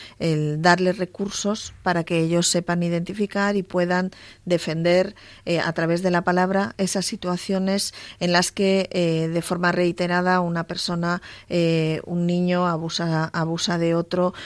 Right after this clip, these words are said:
eh, pues, eh, a través de la, la exclusión, porque le, le dejen aislado, eh, a través de presión psicológica, a través de insultos. Ahí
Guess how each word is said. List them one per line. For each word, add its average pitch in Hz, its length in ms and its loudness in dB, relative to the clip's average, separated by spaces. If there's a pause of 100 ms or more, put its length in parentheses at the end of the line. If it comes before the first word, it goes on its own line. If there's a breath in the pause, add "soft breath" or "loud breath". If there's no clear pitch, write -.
(180 loud breath)
eh, 147 420 -4
pues, - 300 -4
eh, 147 240 -4 (140)
a 160 140 -8
través 165 380 -2
de 170 140 0
la, 160 160 0
la 160 160 -4
exclusión, 190 840 -4
porque - 300 -14
le, 160 420 -10 (340 loud breath)
le 165 100 0
dejen 165 300 -2
aislado, 196 600 -2 (300 loud breath)
eh, 165 260 -2
a 156 100 -2
través 160 360 -2
de 160 640 2
presión 165 300 -2
psicológica, 180 840 -4
a 180 60 -4
través 165 320 -6
de 170 80 -6
insultos. 185 640 -4
Ahí 180 320 -2